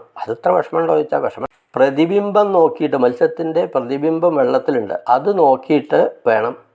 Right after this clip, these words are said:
അമ്പ ചെയ്യാൻ. അത് ആർക്കും സാധിക്കില്ല, അത് ഭഗവാന് മാത്രമേ സാധിച്ചിട്ടുള്ളൂ. അങ്ങനെ ആ കാര്യം സാധിച്ചിട്ട്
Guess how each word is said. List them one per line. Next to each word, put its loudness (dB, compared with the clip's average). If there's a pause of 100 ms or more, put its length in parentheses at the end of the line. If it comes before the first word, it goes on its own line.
(140)
അമ്പ -12
ചെയ്യാൻ. -10 (240)
അത് -6
ആർക്കും 0
സാധിക്കില്ല, -2
അത് -4
ഭഗവാന് -2
മാത്രമേ 0
സാധിച്ചിട്ടുള്ളൂ. -2 (360)
അങ്ങനെ 0 (180)
ആ 2
കാര്യം -2
സാധിച്ചിട്ട് -2